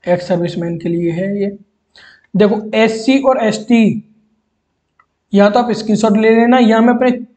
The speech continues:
Telegram link जो मेरे डिस्क्रिप्शन में है channel के, वहाँ इसकी पीडीएफ़ भेज दूंगा, वहाँ से आप देख लेना।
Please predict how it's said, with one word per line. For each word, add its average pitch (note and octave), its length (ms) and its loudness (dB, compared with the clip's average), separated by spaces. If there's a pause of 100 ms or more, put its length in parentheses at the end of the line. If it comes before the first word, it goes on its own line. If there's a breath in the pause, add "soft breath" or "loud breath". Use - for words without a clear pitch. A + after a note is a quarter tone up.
(260)
Telegram A3 480 4
link A3 300 0
जो G#3 160 4
मेरे A3 160 4
डिस्क्रिप्शन G#3+ 480 0
में G#3+ 160 2
है G#3+ 140 2 (260)
channel G3 320 4
के, A#3 80 0 (800 soft breath)
वहाँ G3+ 200 2
इसकी A3 200 -4
पीडीएफ़ G3+ 380 2
भेज F#3 220 0
दूंगा, A3+ 180 0
वहाँ F#3 180 0
से F3+ 120 -4
आप G3+ 80 2
देख D#3+ 220 -4
लेना। - 300 -20